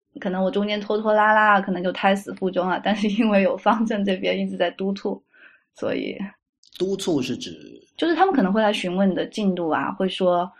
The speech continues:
Speaker 2: 哦，真的啊？
Speaker 1: 啊，真的，就是他的，他有一个跟我联系的一个人加了我Q Q，然后我们还会经常聊天，然后，
Speaker 2: 嗯。
Speaker 1: 而且他，他真的很主动地帮我争取了免费授权，因为他当时我其实想收费的这个 app，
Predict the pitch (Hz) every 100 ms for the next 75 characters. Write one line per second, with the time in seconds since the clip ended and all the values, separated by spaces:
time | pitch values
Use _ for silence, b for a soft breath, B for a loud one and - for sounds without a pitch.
0 | b 147 151 196 226 - - - 233 202
1 | 196 220 220 190 269 302 285 311 294 233
2 | 180 - 311 269 - - - 202 190 175
3 | 117 233 233 170 160 196 - 202 - -
4 | 175 185 190 190 180 - - 185 190 190
5 | - 190 180 170 175 175 180 185 185 190
6 | 190 185 - - - 185 196 - _ _
7 | _ - 180 196 - 254 262 202 - -
8 | 302 302 302 - 311 320 302 214 226 226
9 | 185 254 254 196 202 190 185 196 220 185
10 | 170 - 190 202 196 214 185 - - -
11 | 240 254 269 269 311 311 196 175 156 -
12 | 190 202 202 190 - - 226 247 294 196
13 | - - - - -